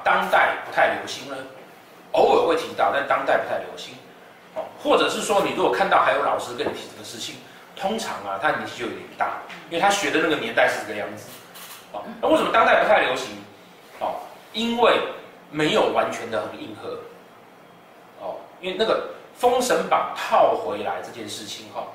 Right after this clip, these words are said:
基本上是后设的。也就是说，这件事情呢，是后人套进来的，而并不是说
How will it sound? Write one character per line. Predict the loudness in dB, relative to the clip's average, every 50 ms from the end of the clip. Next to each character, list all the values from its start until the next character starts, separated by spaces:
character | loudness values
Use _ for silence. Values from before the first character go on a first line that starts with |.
| -18 -20 -20 -20 -20 -18 -12
基 | -10 -8 -8 -8
本 | -6 -8 -10 -8
上 | -4 -2 0 0 0 0 -4 -10 -14 -18 -20 -20 -20 -20 -20 -20 -20 -20 -20 -20 -20 -20 -16 -14
是 | -14 -12 -12 -14 -14
后 | -6 -2 -2 -2 -2 -4
设 | -6 -6 -8
的。 | -8 -10 -12 -16 -18 -20 -20 -20 -20 -20 -20 -20 -20 -20 -20 -20 -20 -20 -20 -20 -20 -20 -20 -20 -20 -16
也 | -12 -8
就 | -4 -2
是 | 0 2
说， | 4 6 6 6 4
这 | 2 -2
件 | -4 -2 -2
事 | -2 -2 -4 -4
情 | -4 -6 -8 -8 -8
呢， | -6 -4 -4 -4 -4 -8 -12 -16 -18 -20 -16 -12
是 | -6 -4 -4 -4
后 | 0 2 4 6 6 6 4 2 0 -4
人 | -6 -6 -8 -10 -4
套 | 0 0 0 0
进 | 0 -4 -6 -8
来 | -8 -8 -8 -8
的， | -10 -12 -14 -14 -18 -20 -20 -20 -20 -20 -10 -2
而 | 0 2 2 2
并 | 2 0 0 -2 -4 -6
不 | -6 -6
是 | -4 -4 -4 -4 -4
说 | -2 2 4 4 4 4 2 0 -4